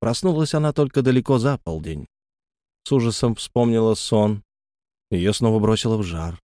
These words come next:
Девушка встала с кровати и, покачиваясь, поплелась умываться. Голова буквально раскалывалась на части.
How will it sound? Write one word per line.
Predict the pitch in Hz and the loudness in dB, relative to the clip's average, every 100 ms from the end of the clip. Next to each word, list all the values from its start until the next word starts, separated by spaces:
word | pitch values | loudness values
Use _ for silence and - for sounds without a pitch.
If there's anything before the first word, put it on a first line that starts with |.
| - | -2
Девушка | 107 110 - 113 | 2 2 2 -4
встала | - 127 113 | -2 0 0
с | 107 | 0
кровати | - 120 135 - | 0 0 0 -2
и, | 110 | -4
покачиваясь, | 104 117 - 117 117 - - _ _ 120 | -2 -2 0 0 0 -2 -12 _ _ -4
поплелась | 120 120 123 117 131 | 2 2 2 0 -2
умываться. | 131 127 104 92 - - _ - | -2 -2 -2 -6 -10 -12 _ -4
Голова | 104 107 117 | 2 4 4
буквально | 113 110 120 113 113 | 2 2 2 4 2
раскалывалась | 113 - - 156 123 90 87 - | 0 -4 -6 -4 -2 -4 -6 -4
на | 107 107 | -4 -2
части. | - 139 - - | -2 -4 -6 -12